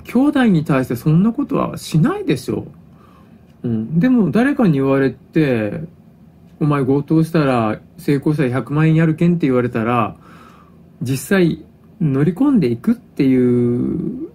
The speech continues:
ことがね、まあ、そのグループの一員になったら、まあ、あの、なんだっけ、例の共同圧力？同調圧力か。目に見えない同調、同調圧力に駆られてさ、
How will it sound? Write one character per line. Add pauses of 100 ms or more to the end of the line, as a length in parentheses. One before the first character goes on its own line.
(160)
こ
と
が
ね、
ま
あ、
そ
の
グ
ル
ー
プ
の
一
員
に
な
っ
た
ら、 (460)
ま
あ、
あ
の、 (140)
な
ん
だ
っ
け、
例
の (600)
共
同 (180)
圧
力？ (640)
同
調
圧
力
か。 (500)
目
に
見
え
な
い
同
調、
同
調
圧
力
に
駆
ら
れ
て
さ、